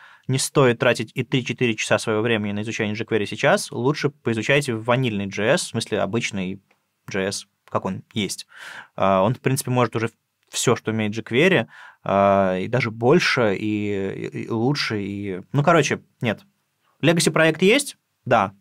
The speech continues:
если вам нужно реально за-, у-, заморочиться, и вы не можете переписать, да, jQuery изучить можно. Но если вы сейчас с нуля учитесь, нет, правда, это...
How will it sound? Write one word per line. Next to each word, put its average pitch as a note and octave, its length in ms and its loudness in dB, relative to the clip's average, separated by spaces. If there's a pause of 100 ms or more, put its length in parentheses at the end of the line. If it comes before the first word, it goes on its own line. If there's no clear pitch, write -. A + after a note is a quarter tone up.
если A#2+ 180 -2
вам B2+ 140 4
нужно C3 240 4
реально G#2 240 4
за-, G2+ 180 -6
у-, G#1+ 340 -6 (280)
заморочиться, A#2+ 500 2
и G#2 40 2
вы G#2+ 80 2
не A2 80 2
можете A2 240 0
переписать, B2 540 0
да, A2+ 260 2
jQuery A#2+ 400 -2 (160)
изучить G#2 280 -6
можно. F2 280 -4
Но G2+ 120 -4
если G#2+ 180 -6
вы A2 80 -4
сейчас G2+ 220 -2
с - 60 -10
нуля A#2 280 2
учитесь, A#2+ 460 -6 (880)
нет, A2 300 -8 (200)
правда, F2+ 260 0
это... A2 360 -4